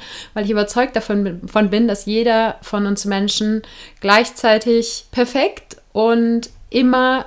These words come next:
ein Work in Progress sein wird. Und diese Work in Progress hat ganz viel damit zu tun, ja, welchen Dingen wir im Außen ausgesetzt sind, wie weit wir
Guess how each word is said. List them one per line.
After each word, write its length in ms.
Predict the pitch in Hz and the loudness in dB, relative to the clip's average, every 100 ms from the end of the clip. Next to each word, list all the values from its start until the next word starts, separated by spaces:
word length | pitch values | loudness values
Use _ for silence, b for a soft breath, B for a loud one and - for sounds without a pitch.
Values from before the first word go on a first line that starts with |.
| - | -6
ein 300 | 208 214 208 | -2 0 2
Work 220 | 208 202 | 2 2
in 100 | 208 | 0
Progress 540 | - 196 175 160 160 - | 0 0 0 -2 -4 -4
sein 340 | 170 180 180 | -6 -6 -8
wird. 260 | - - - B B B B B B B - - - - - - - _ _ _ _ _ | -10 -12 -16 B B B B B B B -20 -20 -20 -20 -20 -20 -20 _ _ _ _ _
Und 320 | 214 220 226 | -2 2 2
diese 240 | 220 220 220 | 2 0 4
Work 180 | 240 262 | 6 6
in 80 | |
Progress 420 | 247 254 262 262 254 | 4 4 4 2 2
hat 140 | 220 | 2
ganz 240 | 233 247 | 2 2
viel 220 | - 262 247 | 0 0 2
damit 280 | 220 220 | 2 0
zu 200 | - 220 | -2 -6
tun, 800 | - - 226 233 220 220 220 214 - - - - - - - - - - | -6 -6 0 2 4 2 0 -2 -6 -18 -20 -20 -20 -20 -20 -20 -20 -4
ja, 220 | 220 214 | 0 2
welchen 260 | 196 208 190 | 2 -2 0
Dingen 440 | 208 226 233 190 | 2 2 2 0
wir 360 | 196 202 202 - | 0 0 0 0
im 200 | 196 - | -2 0
Außen 420 | - 214 - 214 | 0 0 -2 -4
ausgesetzt 800 | - 214 - 214 214 208 - - | -4 -4 -4 -2 -2 -2 -8 -6
sind, 420 | 214 214 214 - | -2 0 -2 -4
wie 160 | 208 190 | -6 -2
weit 380 | 190 196 196 185 | 0 0 -2 -8
wir 720 | 175 190 202 196 196 196 | -8 -2 0 0 0 -2